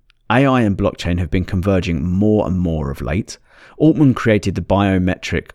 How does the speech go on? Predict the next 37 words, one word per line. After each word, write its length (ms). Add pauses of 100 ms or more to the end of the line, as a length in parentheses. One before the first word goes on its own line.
cryptocurrency 640
project 300
for 80
digital 480
identity, 680 (200)
WorldCoin, 680 (280)
and 160
NVIDIA 640 (160)
is 140
central 520
to 120
the 60
crypto 360
mining 400
industry. 520 (160)
So 120
yes, 320
this 340
bizarre 840
story 540
and 160
reshuffle 560
is 80
gonna 160
have 160
effects 460
that 100
fork 340
out 300
in 100 (160)
all 220
directions 580
from 160
the 60
point 240
of 80
impact, 480